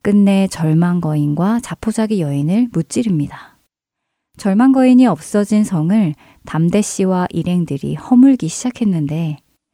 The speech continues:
성이 꽤 커서 일주일이나 걸려 그 성을 무너뜨렸다고 합니다. 성을 무너뜨린 뒤 일행은 성 안에서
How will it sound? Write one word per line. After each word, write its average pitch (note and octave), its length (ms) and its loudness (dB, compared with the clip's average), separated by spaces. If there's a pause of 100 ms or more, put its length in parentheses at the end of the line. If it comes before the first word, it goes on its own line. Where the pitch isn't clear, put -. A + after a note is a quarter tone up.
(380)
성이 C4+ 640 4 (140)
꽤 C#4 260 0
커서 F#3+ 800 -2 (320)
일주일이나 C4+ 720 2
걸려 D#3 420 0
그 - 180 -8
성을 G#3+ 520 2
무너뜨렸다고 G#3+ 800 -2
합니다. E3 560 -4 (1000)
성을 D4 380 2
무너뜨린 E3+ 640 0
뒤 F3+ 320 -4 (340)
일행은 A3 540 2
성 C#4 300 2
안에서 D#3+ 560 -6